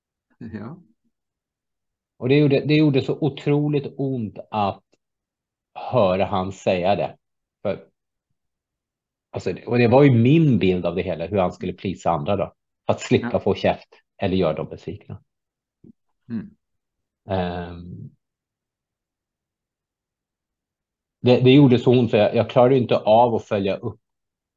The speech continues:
Speaker 2: samtalet med honom.
Speaker 1: Ja.
Speaker 2: Jag ska gärna göra det senare, men, eh, där och då gjorde det fruktansvärt ont. Ja.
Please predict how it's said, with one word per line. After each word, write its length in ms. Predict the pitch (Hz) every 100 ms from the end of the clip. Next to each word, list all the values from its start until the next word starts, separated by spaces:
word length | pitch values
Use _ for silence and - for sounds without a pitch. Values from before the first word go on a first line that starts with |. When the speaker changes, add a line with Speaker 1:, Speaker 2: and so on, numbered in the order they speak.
| _ _
Speaker 2:
samtalet 840 | - 95 76 73 - 104 107 -
med 140 | 98
honom. 400 | 104 101 78 - _ _ _ _ _ _ _ _ _ _ _ _ _ _ _ _ _ _
Speaker 1:
Ja. 80 | 123 107
Speaker 2:
Jag 100 | -
ska 140 | 90
gärna 240 | 87 85
göra 280 | 80 78 87
det 140 | 78 76
senare, 560 | - 78 85 90 85
men, 300 | 76 82 78
eh, 480 | 82 82 82 87 - -
där 360 | 101 78 78
och 80 | 69
då 240 | 80 80
gjorde 200 | 85 - -
det 60 |
fruktansvärt 680 | - - - - - - -
ont. 200 | - _ -
Ja. 320 | 90 80